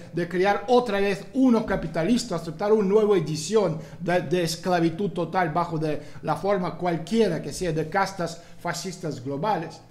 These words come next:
Lo que tenemos que privilegiar es la lucha, es la generación de un conocimiento nuevo, el centro del cual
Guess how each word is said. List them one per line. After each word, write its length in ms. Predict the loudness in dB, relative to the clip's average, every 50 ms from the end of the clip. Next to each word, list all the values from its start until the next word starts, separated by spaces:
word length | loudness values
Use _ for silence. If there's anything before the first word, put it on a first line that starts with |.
| -20 -20 -20 -20 -20 -10 -2
Lo 180 | 0 0 0
que 120 | 0 -2 -2
tenemos 340 | -2 -2 0 0 -2 -2
que 120 | -2 -2 -2
privilegiar 580 | 0 0 0 0 0 -2 -2 -2 -2 -2 0
es 120 | 0 0 0
la 220 | 2 4 4 4
lucha, 480 | 4 4 6 4 4 4 0 -4 -8 -12 -14 -18 -20 -20 -20 -20 -20 -20 -20 -20 -18 -6 -4
es 220 | -2 -2 0 2
la 140 | 2 2 2
generación 680 | 2 0 0 0 0 0 -2 -2 -4 -2 -2 0 2 4
de 120 | 4 6
un 240 | 6 6 6 6 4
conocimiento 720 | 2 -2 -2 -2 -4 -4 -4 -4 -4 -4 -4 -4 -4 -4
nuevo, 500 | -2 -2 0 0 0 0 -2 -4 -6 -12 -18 -20 -20 -20 -20 -20 -20 -20 -12 -6
el 180 | -4 -2 -2 -2
centro 460 | -2 0 0 2 2 2 0 -2 -4
del 140 | -4 -4 -2
cual 320 | 0 0 2 0 0